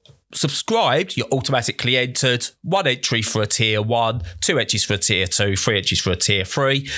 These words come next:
We will draw something out. Someone will win. This month, we're giving away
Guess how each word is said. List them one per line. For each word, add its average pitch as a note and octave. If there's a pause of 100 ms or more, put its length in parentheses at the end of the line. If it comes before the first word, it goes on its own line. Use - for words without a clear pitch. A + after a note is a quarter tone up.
(180)
We B2
will A2+
draw F3
something G2+
out. G#2
Someone G#2
will G2
win. D#3+ (340)
This F3+
month, C#3+
we're B2+
giving B2+
away A2+